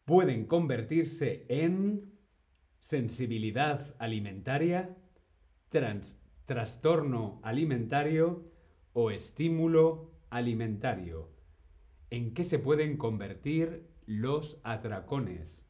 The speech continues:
Sensibilidad, trastorno o estímulo alimentario.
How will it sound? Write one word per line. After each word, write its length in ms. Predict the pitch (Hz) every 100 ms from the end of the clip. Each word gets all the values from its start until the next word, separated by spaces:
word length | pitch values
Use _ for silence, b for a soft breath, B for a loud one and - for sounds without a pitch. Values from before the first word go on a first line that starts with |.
| -
Sensibilidad, 1120 | - - 180 175 127 139 127 131 139 143 - -
trastorno 960 | 143 147 135 - 131 127 135 143 -
o 340 | - 135 143 -
estímulo 1000 | 110 107 - 156 170 160 160 156 160 160
alimentario. 1160 | 110 107 107 95 92 90 87 127 123 90 82